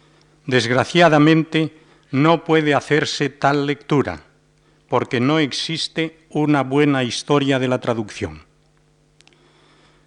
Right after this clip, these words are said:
No se ha escrito hasta ahora ninguna que abarque las principales manifestaciones de esta actividad cultural desde sus comienzos hasta nuestros días en todas las literaturas.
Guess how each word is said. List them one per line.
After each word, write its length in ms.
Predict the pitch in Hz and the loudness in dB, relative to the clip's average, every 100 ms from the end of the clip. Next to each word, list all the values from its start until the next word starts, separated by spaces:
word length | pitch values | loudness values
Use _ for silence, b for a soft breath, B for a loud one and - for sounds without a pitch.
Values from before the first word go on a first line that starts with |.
| - | 0
No 160 | 160 | 0
se 160 | 170 185 | 2 2
ha 60 | 160 | 0
escrito 500 | - 165 175 156 143 | 0 -2 -2 0 -2
hasta 280 | - - | 0 0
ahora 400 | 135 170 180 180 - b b b | 2 2 0 -6 -12 b b b
ninguna 600 | 143 135 135 175 185 185 | -2 0 0 0 0 -2
que 180 | - 151 | -4 0
abarque 440 | 135 147 165 - 156 | 2 2 0 -2 -4
las 180 | 143 | -4
principales 760 | - 131 131 135 120 160 170 - | -4 -2 -2 -2 -2 0 0 -2
manifestaciones 1160 | 151 143 143 123 143 - 139 151 143 117 - b b b | -4 -2 -4 -2 -4 -2 2 2 2 -2 -8 b b b
de 240 | 113 131 151 | 0 2 2
esta 360 | - - 135 | 0 0 2
actividad 640 | 131 - 139 123 120 147 - | 0 -4 -8 -4 -2 -2 -2
cultural 640 | 147 131 127 151 170 170 b b b b | -6 -4 0 0 0 -4 b b b b
desde 440 | 139 147 135 143 131 | -2 0 0 -2 -4
sus 300 | - 135 - | -4 -6 -4
comienzos 840 | 135 135 156 170 - 147 131 - _ | -2 0 2 0 -2 -4 -4 -8 _
hasta 340 | - 131 - 135 | -4 -2 0 0
nuestros 500 | 131 - 127 113 127 | 0 -2 -2 -2 -2
días 460 | 170 165 127 - b b b b - | 0 0 0 -6 b b b b -4
en 200 | 120 110 | -2 0
todas 420 | 156 160 151 - | 2 2 0 0
las 200 | 135 139 | -2 -2
literaturas. 880 | 139 131 131 123 92 87 - - | -4 0 -2 -2 -8 -10 -12 -14